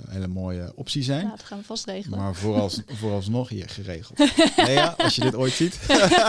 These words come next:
Speaker 1: <laughs> Hier zie je waar
Speaker 2: Bij
Speaker 1: het
Speaker 2: deze is het
Speaker 1: op staat.
Speaker 2: geregeld. <laughs>
Speaker 1: Maar, ehm, wat, wat ik een hele interessante vind, is dat ik,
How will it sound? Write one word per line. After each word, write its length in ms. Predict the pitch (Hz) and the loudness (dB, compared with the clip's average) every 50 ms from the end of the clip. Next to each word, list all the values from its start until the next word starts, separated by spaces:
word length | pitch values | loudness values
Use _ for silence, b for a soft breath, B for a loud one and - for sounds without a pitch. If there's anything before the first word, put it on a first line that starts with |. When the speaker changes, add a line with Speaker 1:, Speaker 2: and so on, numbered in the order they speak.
| 403 403 | 6 4
Speaker 1:
<laughs> 600 | - 403 415 427 494 - - 381 427 - - 285 | 4 4 4 2 2 2 0 0 0 -2 -2 -2
Hier 120 | - 131 | 0 2
zie 100 | 123 131 131 | 2 2 4
je 80 | 131 | 4
waar 100 | 127 123 | 6 6
Speaker 2:
Bij 100 | 123 127 | 6 6
Speaker 1:
het 120 | 247 277 220 | 6 6 6
Speaker 2:
deze 120 | 180 175 160 | 6 4 4
is 100 | 156 - | 2 0
het 80 | - | 0
Speaker 1:
op 60 | 277 208 | 2 2
staat. 0 | |
Speaker 2:
geregeld. 500 | 214 226 - 202 202 226 226 247 - - - - - 294 254 | 2 2 2 2 2 2 0 0 -2 -4 -2 0 2 2 2
<laughs> 280 | - 135 117 - - 107 | 0 -4 -8 -2 2 4
Speaker 1:
Maar, 240 | 113 117 123 123 | 6 6 6 4
ehm, 680 | - - 135 131 127 131 131 131 131 131 127 123 123 - - - - _ | 2 2 4 6 6 6 6 6 4 4 2 0 -2 -4 -8 -14 -10 _
wat, 260 | - 120 117 - 123 - | -4 -2 -2 -4 -6 -4
wat 160 | 120 127 123 - | -4 -4 -2 -2
ik 60 | 117 | 0
een 60 | 120 | 0
hele 120 | 120 120 120 | 2 2 0
interessante 380 | 117 117 110 - 143 143 135 113 | 0 -2 -2 -2 -2 -2 0 0
vind, 180 | 104 110 107 | 0 0 0
is 100 | 104 98 | 0 0
dat 180 | 98 107 98 90 | 0 0 0 0
ik, 200 | 98 98 - | -2 -4 -6